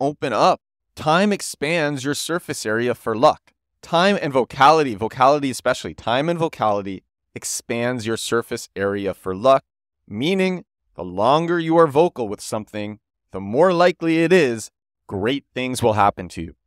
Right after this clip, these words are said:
And as you keep going, you get into opportunities where you've acquired lots of good people, you've accumulated lots of good people in your life, and you can do some sort of crazy conference call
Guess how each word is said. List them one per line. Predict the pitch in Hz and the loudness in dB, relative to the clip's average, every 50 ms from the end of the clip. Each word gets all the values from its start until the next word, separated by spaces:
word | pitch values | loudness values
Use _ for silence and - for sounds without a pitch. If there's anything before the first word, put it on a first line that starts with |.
| _ _ _ - | _ _ _ -10
And | 107 113 | -6 -4
as | 120 127 127 139 | -2 -2 -2 -2
you | 143 | -6
keep | - - 160 123 | -8 -8 -8 -4
going, | 110 139 165 202 214 156 123 | -4 -2 -2 -2 -2 -4 -4
you | 123 117 | -6 -6
get | 95 104 117 123 | -6 -6 -6 -6
into | 127 120 - 139 127 | -6 -8 -6 -2 0
opportunities | 117 123 123 - 123 107 - - 139 175 180 139 117 113 104 95 | 0 0 0 -2 -8 -14 -12 -12 -10 -8 -8 -8 -8 -8 -10 -8
where | 101 104 113 110 110 | -6 -4 -4 -4 -4
you've | 107 101 107 123 135 139 143 131 | -6 -8 -8 -6 -6 -6 -6 -6
acquired | - 117 - _ - 90 90 95 98 113 123 113 98 | -8 -10 -12 _ -6 -6 -4 -4 -4 -4 -6 -8 -10
lots | 95 92 95 92 107 120 - - | -10 -8 -6 -4 -4 -4 -6 -8
of | 139 120 101 | -12 -12 -12
good | 98 110 101 - | -10 -12 -12 -12
people, | _ - 85 - - 95 | _ -20 -18 -16 -14 -12
you've | 104 101 98 | -12 -12 -12
accumulated | 101 - - - 131 139 143 131 127 117 104 107 98 | -14 -16 -14 -12 -10 -8 -6 -6 -6 -4 -4 -6 -6
lots | 95 92 95 104 120 135 - 147 | -6 -4 0 0 0 0 0 -4
of | 135 | -10
good | 117 131 - | -10 -10 -12
people | - - 95 - - 113 | -12 -14 -14 -12 -12 -10
in | 120 | -6
your | 131 139 120 | -6 -6 -6
life, | 92 87 92 - - | -6 -8 -10 -10 -12
and | 117 120 | -14 -14
you | 123 | -14
can | - 147 135 120 | -12 -12 -12 -8
do | 107 147 208 285 208 135 | -6 -4 -4 -4 -4 -6
some | - - 127 | -8 -10 -12
sort | - - 127 123 107 | -10 -8 -6 -6 -6
of | 113 - | -6 -8
crazy | - - - 107 117 131 135 123 120 131 117 | -10 -14 -10 -8 -6 -6 -6 -8 -8 -10 -8
conference | - - 113 131 139 - 127 117 - - | -4 -2 -2 -2 -2 -4 -8 -12 -12 -6
call | - 104 95 95 - | -2 -2 -2 -2 -2